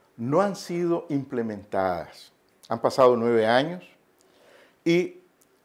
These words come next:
el Sistema Nacional de Información de los Recursos Hídricos continúa inexistente.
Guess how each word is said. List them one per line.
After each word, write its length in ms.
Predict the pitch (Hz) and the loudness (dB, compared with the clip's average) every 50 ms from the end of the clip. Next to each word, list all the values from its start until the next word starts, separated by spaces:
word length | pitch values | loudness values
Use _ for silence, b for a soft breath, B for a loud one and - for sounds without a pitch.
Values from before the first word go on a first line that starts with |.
| _ _ - | _ _ 0
el 200 | 151 147 143 139 | 2 2 2 0
Sistema 540 | - 156 143 - - - 190 208 208 208 190 | -2 -6 -6 -6 -2 0 0 0 2 0 0
Nacional 680 | 190 175 147 - - 139 123 113 117 117 131 156 175 165 | 0 -2 -2 -4 -6 -4 -4 -2 0 0 0 0 0 -2
de 80 | 135 | -4
Información 640 | 123 113 - 127 110 107 110 101 98 - 139 147 147 | -6 -6 -4 -4 -4 -2 -4 -6 -4 -4 -6 -4 -2
de 80 | 143 | -2
los 160 | 120 117 104 104 | -2 -2 -2 -4
Recursos 460 | 104 98 - 110 104 101 - 127 - - | -8 -8 -8 -12 -12 -12 -12 -14 -10 -8
Hídricos 640 | 123 110 104 101 98 101 98 - 120 117 117 - _ _ _ | -8 -6 -6 -6 -8 -10 -12 -12 -14 -16 -16 -18 _ _ _
continúa 540 | - 123 117 117 - 120 113 135 170 180 175 | -8 -6 -6 -4 -4 -4 -4 -2 -2 -2 -4
inexistente. 840 | 165 147 131 - - 104 92 - - 113 104 95 92 - _ - | -4 -6 -8 -8 -12 -16 -16 -12 -10 -10 -8 -8 -10 -16 _ -20